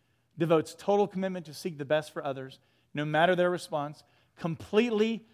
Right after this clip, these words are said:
selfless and unchanging, whether the love is given in return or not. Now, let me just tell you this.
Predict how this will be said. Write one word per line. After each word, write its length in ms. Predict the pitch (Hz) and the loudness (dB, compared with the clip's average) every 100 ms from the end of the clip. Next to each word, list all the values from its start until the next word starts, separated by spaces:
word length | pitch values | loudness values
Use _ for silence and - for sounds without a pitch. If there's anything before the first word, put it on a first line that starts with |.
| _ - | _ -18
selfless 640 | - - 202 208 214 196 | -4 6 6 6 0 -2
and 140 | 165 170 | -4 -2
unchanging, 720 | 180 208 - 185 185 170 185 - _ _ | 0 0 0 -2 -2 -4 -6 -8 _ _
whether 460 | - 147 196 240 240 | -8 4 8 8 8
the 120 | 220 | 6
love 260 | 208 175 165 | 6 6 4
is 140 | 156 | -2
given 220 | 143 180 | -2 -2
in 100 | 175 | -2
return 280 | 165 156 160 | -6 -6 -6
or 80 | 147 | -6
not. 280 | 135 123 _ _ _ _ _ _ _ _ _ _ _ _ _ _ _ _ _ _ _ _ _ _ _ _ _ | -8 -10 _ _ _ _ _ _ _ _ _ _ _ _ _ _ _ _ _ _ _ _ _ _ _ _ _
Now, 60 | 135 | -8
let 80 | 160 | -6
me 60 | |
just 160 | 165 - | -6 -2
tell 100 | 196 | 0
you 100 | 165 | 0
this. 320 | 131 131 - | -2 -8 -16